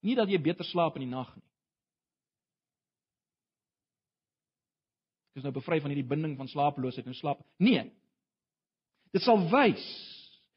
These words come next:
deur 'n lewe van geloof in Jesus en goeie werke wat daaruit voortvloei. Dis hoe dit sal wys. Dis die uiteindelike lakmoestoets of jy bevry is van die duiwel of nie. Hoor jy wat ek sê?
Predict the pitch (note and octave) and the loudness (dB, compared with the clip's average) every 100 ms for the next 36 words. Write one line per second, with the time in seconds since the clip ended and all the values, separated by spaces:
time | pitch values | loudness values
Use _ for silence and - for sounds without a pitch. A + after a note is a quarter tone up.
0 | _ _ - G#3 A3 G#3+ B3 D4+ A3 A#3 | _ _ 4 6 8 10 8 6 4 2
1 | A3 F#3 G3 F3 F3+ B3+ A#3 - - _ | 2 4 6 6 6 4 2 -2 -20 _
2 | _ - F3+ A#2+ D3 F3 - - - - | _ -2 -2 0 -2 -2 -6 -12 -16 -10
3 | C#3+ - E3 D#3 C3 C3+ - B2+ A#2 A#2 | -8 -8 -8 -4 -2 -2 -2 -8 -8 -10
4 | - B2 _ - B2 C#4+ E4 G3+ - B2+ | -12 -18 _ -12 -6 0 2 2 0 -4
5 | A2 - G#3+ C#4+ A3 A3 A#3 B3+ G#3+ D#3 | -6 -4 0 2 2 2 0 2 2 0
6 | - A2 - _ _ _ _ _ _ _ | -2 -12 -12 _ _ _ _ _ _ _
7 | _ _ _ _ _ _ _ _ _ _ | _ _ _ _ _ _ _ _ _ _
8 | _ C#3 F3+ F3 D#3+ - - C#3+ _ - | _ 2 2 2 -6 -6 -6 -8 _ -20
9 | - - _ _ _ _ - C3+ D3 C#3+ | -20 -20 _ _ _ _ -14 -6 -4 -4
10 | - F#3+ D#3 - C#3 C3+ C3 B2+ B2+ A#2 | 0 2 2 0 -4 -2 -2 -4 -8 -10
11 | - _ _ _ _ _ _ _ _ _ | -12 _ _ _ _ _ _ _ _ _
12 | _ _ _ _ _ _ _ _ _ _ | _ _ _ _ _ _ _ _ _ _
13 | D#3+ F#3 F#3 - - | -2 0 -2 -8 -10